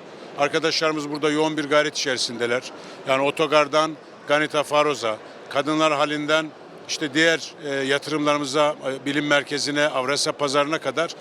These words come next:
birçok yatırımı inşallah Kadın Yaşam Merkezi ki hemen buranın komşusu biliyorsunuz.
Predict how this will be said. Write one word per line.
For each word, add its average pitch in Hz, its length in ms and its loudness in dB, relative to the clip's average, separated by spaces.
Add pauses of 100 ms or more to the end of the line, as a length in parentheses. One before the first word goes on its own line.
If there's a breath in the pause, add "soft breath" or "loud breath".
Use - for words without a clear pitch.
(360 loud breath)
birçok 165 360 0
yatırımı 156 440 0
inşallah 151 520 2 (300 loud breath)
Kadın 147 180 2
Yaşam 156 360 2
Merkezi 135 460 -2
ki 135 140 -2
hemen 135 240 0
buranın 131 220 0
komşusu 127 420 -4
biliyorsunuz. 123 480 -6